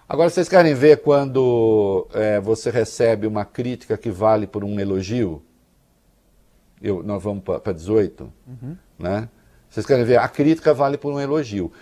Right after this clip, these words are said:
Speaker 1: Porque quando alguém que tem um comportamento tirânico dentro dos limites do que a democracia permite, recebe o elogio de um, eh, recebe a crítica de um ditador,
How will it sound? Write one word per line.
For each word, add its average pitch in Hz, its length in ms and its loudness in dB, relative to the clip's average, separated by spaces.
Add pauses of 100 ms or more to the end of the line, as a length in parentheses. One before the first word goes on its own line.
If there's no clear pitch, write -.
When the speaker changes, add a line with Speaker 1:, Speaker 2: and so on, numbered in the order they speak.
(180)
Speaker 1:
Porque 151 260 2
quando 208 380 4
alguém 113 380 4
que 120 120 -10
tem 151 200 -4
um 160 100 -2
comportamento 135 1200 0 (100)
tirânico 143 800 4
dentro 127 380 -4
dos 120 180 -4
limites 123 520 -6
do 135 80 -8
que 143 100 -2
a - 20 0
democracia 131 560 -2
permite, 110 640 -4 (360)
recebe 127 600 2
o 123 80 2
elogio 107 380 0
de 101 140 -6
um, 107 160 -6
eh, 107 240 0
recebe 120 320 0
a 110 40 -6
crítica 110 400 -4
de 101 120 -4
um 113 60 -4
ditador, 107 680 2